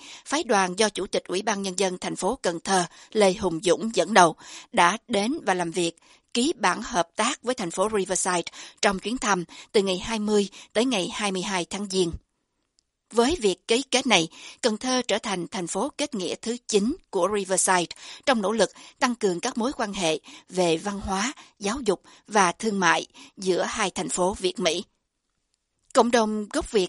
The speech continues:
tại Mỹ đa số là những di dân phải rời bỏ đất nước đi tị nạn chính trị sau khi chế độ Cộng sản lên nắm quyền tại Việt Nam từ năm một nghìn chín trăm bảy mươi lăm, cho rằng hành động kết nghĩa sẽ mang thông điệp của một sự ủng hộ đối với chính quyền độc tài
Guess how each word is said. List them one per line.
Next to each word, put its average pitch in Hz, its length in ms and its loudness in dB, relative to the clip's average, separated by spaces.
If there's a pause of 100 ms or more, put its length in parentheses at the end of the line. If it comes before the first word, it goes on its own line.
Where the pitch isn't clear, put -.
tại 180 120 -2
Mỹ 185 280 0 (260)
đa 208 140 4
số 208 280 0
là 277 120 -4
những 175 340 -6
di 208 160 -2
dân 190 300 2
phải 180 200 0
rời 180 240 0
bỏ 165 220 2
đất 240 200 -6
nước 233 280 -4
đi 202 220 -4
tị 175 120 -6
nạn 170 220 -4
chính 226 180 -2
trị 170 240 4 (300)
sau 247 140 2
khi 226 200 -4
chế 285 160 -4
độ 180 140 0
Cộng 165 200 -6
sản 170 300 0
lên 202 180 -2
nắm 226 180 -4
quyền 165 240 -2
tại 175 120 -6
Việt 175 180 -10
Nam 185 240 -2 (260)
từ 208 120 2
năm 226 120 -2
một 185 120 -8
nghìn 170 200 -4
chín 202 240 -6
trăm 180 260 -2
bảy 160 180 -4
mươi 202 100 -4
lăm, 185 200 2 (400)
cho 226 100 2
rằng 185 220 2 (360)
hành 247 120 2
động 190 180 2
kết - 200 -8
nghĩa 190 240 -2 (220)
sẽ 226 140 2
mang 233 240 -2
thông 220 220 -6
điệp 170 260 -2
của 185 120 -2
một 208 180 -2
sự 165 240 2
ủng 180 180 -4
hộ 175 320 2 (240)
đối 233 160 2
với 233 180 -4
chính 294 220 -6
quyền 180 240 -2
độc 170 160 -2 (140)
tài 170 260 -2